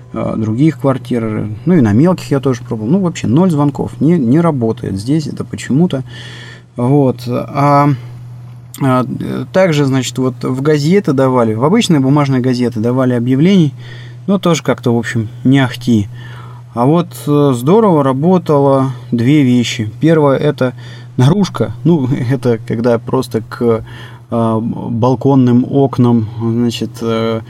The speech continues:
э, квартиры лепится огромная табличка, что квартира сдается, звоните по такому-то номеру. И вот, э, это да, это генерировало действительно, э,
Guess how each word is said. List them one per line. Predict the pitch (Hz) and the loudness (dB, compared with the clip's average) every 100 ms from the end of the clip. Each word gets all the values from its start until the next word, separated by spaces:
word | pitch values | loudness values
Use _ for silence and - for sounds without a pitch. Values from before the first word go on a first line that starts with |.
| - - - - - | -16 -20 -20 -20 -10
э, | - - | -8 -4
квартиры | 120 120 117 143 156 139 135 123 | -2 0 2 4 6 4 2 0
лепится | 123 131 135 120 123 | 2 2 2 -2 0
огромная | 117 120 143 123 117 | 2 4 4 4 2
табличка, | 117 117 151 - 131 | 0 2 0 0 -6
что | - 123 | -6 -6
квартира | 117 120 123 160 143 | -4 -4 0 2 2
сдается, | 127 101 127 143 120 110 | 0 0 2 2 0 -4
звоните | 104 120 147 131 | -2 2 2 0
по | 127 | -4
такому-то | 120 127 123 117 | -4 0 0 0
номеру. | 120 120 110 101 98 - - - - - | 0 2 0 -2 -6 -10 -18 -18 -12 0
И | 226 | 2
вот, | 185 160 - - | 4 2 -2 -8
э, | 131 123 123 120 117 - - - | -2 0 2 0 -6 -12 -14 -4
это | 165 151 | -2 0
да, | 113 110 104 | 2 2 2
это | 135 131 | 0 0
генерировало | 110 123 135 139 127 123 117 113 | 2 4 6 4 4 2 2 0
действительно, | 110 117 - 120 113 110 120 - - - - - | -4 -4 -2 -2 0 -2 -4 -12 -18 -20 -16 -6
э, | 117 113 110 | -2 0 0